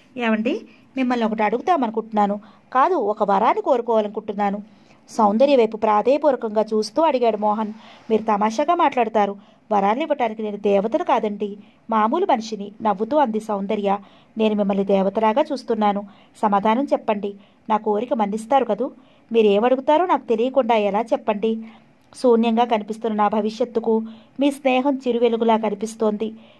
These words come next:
మీ మాటలు నాకు జీవితం మీద తీపిని కలిగిస్తున్నాయి.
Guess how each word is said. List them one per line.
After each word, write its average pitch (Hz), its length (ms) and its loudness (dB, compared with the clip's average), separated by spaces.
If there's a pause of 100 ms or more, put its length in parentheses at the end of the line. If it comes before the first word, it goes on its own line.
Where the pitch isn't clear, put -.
(140)
మీ 233 120 2
మాటలు 220 600 2 (300)
నాకు 233 200 0
జీవితం 240 480 0
మీద 226 140 0
తీపిని 233 460 -2
కలిగిస్తున్నాయి. 214 800 -2